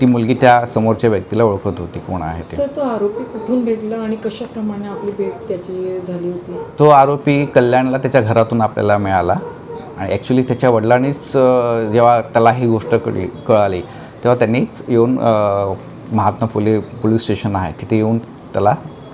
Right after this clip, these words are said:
Speaker 1: जमा केलं होतं.
Speaker 2: सर, ह्या महिलेची जर घटना घडलेली आहे त्याच, अ, मारण्यावाल्याचा काय उद्देश होता आणि कशा प्रकारे त्यांनी घटना घडली?
Speaker 1: जे, अ, महिला आहे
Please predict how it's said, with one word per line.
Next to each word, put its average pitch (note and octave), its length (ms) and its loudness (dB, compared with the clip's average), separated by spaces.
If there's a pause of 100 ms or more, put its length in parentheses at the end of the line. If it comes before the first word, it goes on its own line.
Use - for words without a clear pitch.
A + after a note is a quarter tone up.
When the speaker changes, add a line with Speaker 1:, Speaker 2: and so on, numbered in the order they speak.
(380)
Speaker 1:
जमा D#2+ 200 -4
केलं D#2+ 240 -12
होतं. - 240 -12 (260)
Speaker 2:
सर, C#4+ 380 -2 (140)
ह्या G#3 180 -6
महिलेची G#3+ 440 -6
जर G#3+ 480 -4
घटना G3 380 -8
घडलेली F3+ 380 -6
आहे F3+ 100 -8
त्याच, - 240 -10
अ, - 420 -6 (200)
मारण्यावाल्याचा B3+ 720 -4
काय A3 280 -6
उद्देश A#3 380 -2
होता A#3 260 -4
आणि A#3 160 -6
कशा A3+ 280 -12
प्रकारे G3+ 360 -14
त्यांनी F#3 400 -14
घटना - 200 -14
घडली? E3+ 240 -12 (840)
Speaker 1:
जे, C#3 420 0
अ, G2+ 420 2 (320)
महिला A2+ 400 4
आहे G2+ 340 2